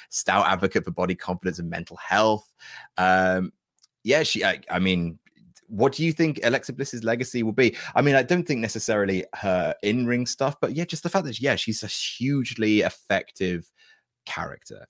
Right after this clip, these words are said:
I, I, I always, like, even from N X T, where she was the heel, uh, manager of, uh,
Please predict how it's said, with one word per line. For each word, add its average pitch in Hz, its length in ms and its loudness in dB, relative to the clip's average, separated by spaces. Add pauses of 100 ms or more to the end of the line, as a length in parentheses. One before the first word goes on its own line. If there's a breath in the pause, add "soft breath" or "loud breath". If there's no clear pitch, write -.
I, 95 220 -2
I, 104 160 4
I 113 280 4 (120)
always, 147 460 4
like, 113 120 2
even 165 220 2
from 151 120 0
N 117 120 4
X - 240 -2
T, 101 300 0
where 95 180 -2
she 98 140 -4
was 95 180 -2
the 92 100 -4
heel, 92 540 0 (420 loud breath)
uh, 85 240 0
manager 85 640 0
of, 80 220 -4 (280)
uh, 76 220 -6